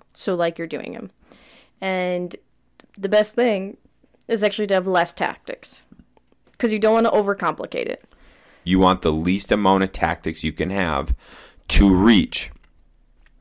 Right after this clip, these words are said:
Speaker 2: your goal.
Speaker 1: Correct. Um, so, like, one of the examples they have is,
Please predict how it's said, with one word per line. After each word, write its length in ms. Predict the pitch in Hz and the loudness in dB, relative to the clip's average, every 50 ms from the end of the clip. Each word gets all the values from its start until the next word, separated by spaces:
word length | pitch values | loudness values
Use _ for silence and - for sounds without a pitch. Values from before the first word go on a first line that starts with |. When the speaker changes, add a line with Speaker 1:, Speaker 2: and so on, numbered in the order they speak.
| - - - - | -20 -20 -20 -12
Speaker 2:
your 240 | - 87 85 85 80 | -4 0 2 2 2
goal. 300 | 73 76 69 - - - - - - _ | 2 0 -2 -2 -8 -12 -20 -20 -20 _
Speaker 1:
Correct. 380 | - - - - - - - - - - - - _ _ _ _ _ _ _ _ _ _ _ _ _ _ - _ - - - - - - - | -4 -4 -4 -4 -10 -20 -20 -20 -20 -20 -20 -20 _ _ _ _ _ _ _ _ _ _ _ _ _ _ -20 _ -20 -20 -20 -20 -14 -4 -2
Um, 600 | 208 196 190 180 175 165 160 160 - - 190 - - - - - - - _ - - - _ _ _ _ _ | 0 2 2 2 0 0 -2 -4 -6 -8 -10 -12 -14 -20 -20 -20 -20 -20 _ -20 -20 -20 _ _ _ _ _
so, 160 | - - 240 | -2 2 4
like, 160 | 226 220 208 - | 4 4 4 4
one 180 | 214 214 208 | 2 4 4
of 120 | 208 202 196 | 4 2 4
the 280 | 202 196 190 185 - | 4 4 6 4 2
examples 420 | - 190 190 190 190 185 190 190 - | 2 0 0 0 0 0 -4 -2 0
they 140 | 185 180 | 0 0
have 300 | 180 185 180 175 175 175 | 2 0 0 0 0 -2
is, 300 | 180 180 175 180 - - | -2 -6 -6 -8 -12 -16